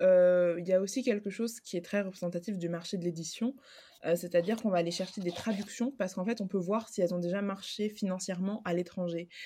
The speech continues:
Donc, c'est-à-dire que, en fait, si tu mises sur un primo-auteur,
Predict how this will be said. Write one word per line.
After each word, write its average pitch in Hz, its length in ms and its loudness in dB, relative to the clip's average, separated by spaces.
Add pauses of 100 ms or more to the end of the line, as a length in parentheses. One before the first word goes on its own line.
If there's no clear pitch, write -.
(180)
Donc, 180 180 -2
c'est-à-dire 185 460 -2
que, 170 420 -2
en 151 120 -4
fait, 208 200 0
si - 280 -10
tu 190 160 -8
mises 190 460 2
sur 180 280 -4
un 175 80 -4
primo-auteur, 196 920 -2